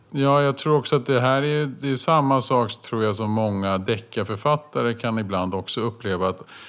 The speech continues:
om du kom in och etablerade dig för fem, tio år sedan eller åtta år sedan, innan ljudboksboomen,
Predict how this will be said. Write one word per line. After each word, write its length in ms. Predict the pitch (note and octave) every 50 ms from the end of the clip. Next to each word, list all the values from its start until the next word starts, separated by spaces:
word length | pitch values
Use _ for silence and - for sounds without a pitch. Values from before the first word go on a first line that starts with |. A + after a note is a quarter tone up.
| - - -
om 200 | B2 A#2+ A#2 A#2
du 140 | A#2+ B2+ A#2
kom 300 | - - C3+ B2+ C3 - -
in 360 | - F3 E3+ E3 E3 E3 D3+
och 100 | C#3 C3
etablerade 1000 | A#2+ A2+ - - B2 A2 G#2+ A#2 C3+ C#3 D3+ D3+ D3 C#3+ C#3+ C#3 C3 B2 A#2+ A#2
dig 280 | A2 G#2 G2+ G2+ F#2+
för 180 | F#2 - - F#2+
fem, 380 | - - C3 A#2 G2 E2 A#1+ - - _ _ _
tio 360 | - - D#3 C3+ A2 G#2+ A#2
år 200 | A#2 C3+ D#3+ E3
sedan 360 | C3 - - - - - - F2 - - _ _ -
eller 440 | - F#2+ F#2 F#2 F#2 F2+ E2+ F2 -
åtta 340 | - - - - - - C3+
år 200 | C3 B2 F#2+ E2
sedan, 280 | - - - F2 - - - - - - - - - _
innan 680 | - C#3 B2+ B2 A2 G#2 G2 G#2 A2+ C3+ C#3 A#2+ G#2+
ljudboksboomen, 1000 | A2 A2 A2 G2+ F2+ F#2 F#2+ F2+ F#2 - - B2 C#3 D3 C#3+ A#2+ F2+ E2+ F2